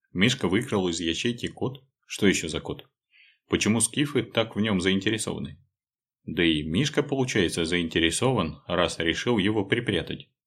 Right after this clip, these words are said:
Видимо, они договаривались заполучить нечто, а потом поделить.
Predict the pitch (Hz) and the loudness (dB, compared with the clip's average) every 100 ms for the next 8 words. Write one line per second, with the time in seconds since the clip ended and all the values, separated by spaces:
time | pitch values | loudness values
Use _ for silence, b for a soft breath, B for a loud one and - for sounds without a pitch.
0 | _ _ b b b - 92 90 90 90 | _ _ b b b 0 2 4 4 4
1 | 85 82 87 110 117 101 98 87 87 92 | 2 2 0 2 2 2 2 2 0 -2
2 | 107 101 104 - 104 143 - - - - | -2 0 -2 -2 -2 -2 -2 -6 -10 -14
3 | _ - 110 131 143 135 107 98 101 78 | _ 0 2 2 2 0 -2 0 0 -2
4 | - | -6